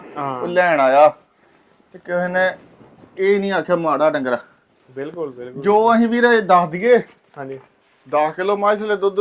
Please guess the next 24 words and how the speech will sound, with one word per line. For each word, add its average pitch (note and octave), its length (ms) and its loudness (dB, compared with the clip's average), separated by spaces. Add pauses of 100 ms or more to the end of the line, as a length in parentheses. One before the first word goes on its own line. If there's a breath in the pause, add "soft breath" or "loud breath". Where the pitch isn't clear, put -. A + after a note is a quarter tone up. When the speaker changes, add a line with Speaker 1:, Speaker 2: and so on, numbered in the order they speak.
(120)
Speaker 2:
ਦਸ C3+ 240 2
ਦੱਸਾਂਗੇ G3 400 -6
ਤੇ G#3 100 2 (220)
ਚੌਦਾਂ D#3 320 -2
ਹੋਊਗਾ F3+ 180 -4
ਤੇ F#3+ 80 -2
ਚੌਦਾਂ D3+ 340 -2
ਦੱਸਾਂਗੇ F#3+ 380 -4
ਤੇ - 0 -
Speaker 1:
ਬਿਲਕੁਲ, G#3 280 -4
ਬਿਲਕੁਲ, E3 380 -8
ਜਿੰਨਾ D3 280 -14
Speaker 2:
ਪੰਦਰਾਂ D#3+ 280 -6
Speaker 1:
ਹੋਇਆ। - 0 -
Speaker 2:
ਹੋਊਗਾ। F3+ 240 -4 (480)
ਹੁਣ G#3+ 160 -4
ਪੰਦਰਾਂ G3+ 380 -4
ਕਿਲੋ G3+ 200 -2
ਤੇ G#3 100 0
ਚੱਲਣ F#3 260 -6
ਦੀ G3 200 -8
ਆ। D3 120 2 (200)
Speaker 1:
ਹਾਂਜੀ, D3+ 240 -8
ਹਾਂਜੀ। C3 260 -10